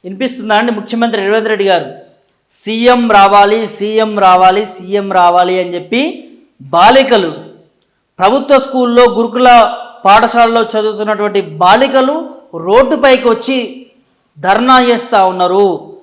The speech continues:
రోడ్డుపైకి వచ్చి నిలదీస్తా ఉన్నారు, "సీఎం రావాలి, సీఎం రావాలి, సీఎం డామ్ డామ్" అంటూ. ముఖ్యమంత్రి గారు, ఒక్కసారి ఈ, ఈ బాలికల ఆవేదన మీకు అర్థమవుతా ఉందా?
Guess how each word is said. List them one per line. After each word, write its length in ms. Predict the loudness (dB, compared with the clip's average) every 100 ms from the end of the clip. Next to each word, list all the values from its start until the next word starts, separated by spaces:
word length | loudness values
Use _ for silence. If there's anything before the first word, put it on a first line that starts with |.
| _ -6
రోడ్డుపైకి 600 | 0 2 2 -2 0 -2
వచ్చి 260 | -2 -4
నిలదీస్తా 640 | -4 0 0 -2 -2 0 0
ఉన్నారు, 580 | 0 0 0 -2 -8 -18 -20 _ _
"సీఎం 480 | -6 -2 2 2 2
రావాలి, 500 | 4 4 4 4 2
సీఎం 560 | -4 -10 -6 -2 -2 2
రావాలి, 500 | 4 6 4 2 -2 -10 -20 _ _
సీఎం 420 | -6 -2 0 0
డామ్ 300 | 0 2 2
డామ్" 180 | 0 0
అంటూ. 600 | -2 -4 -2 -2 -4 -10 -20 _ _ _ _ _ _
ముఖ్యమంత్రి 580 | -18 -6 -2 -2 0 2
గారు, 500 | 4 4 4 0 -2 -14 -16
ఒక్కసారి 560 | -6 -2 2 4 4
ఈ, 180 | 2 0 -4 -6
ఈ 380 | -4 -2 -4 -2
బాలికల 460 | 2 4 4 4 4 2 -4 -14 -20 _ _
ఆవేదన 440 | 0 2 2 0 0
మీకు 240 | -2 0
అర్థమవుతా 680 | 0 0 -2 0 0 2 0
ఉందా? 380 | 0 2 0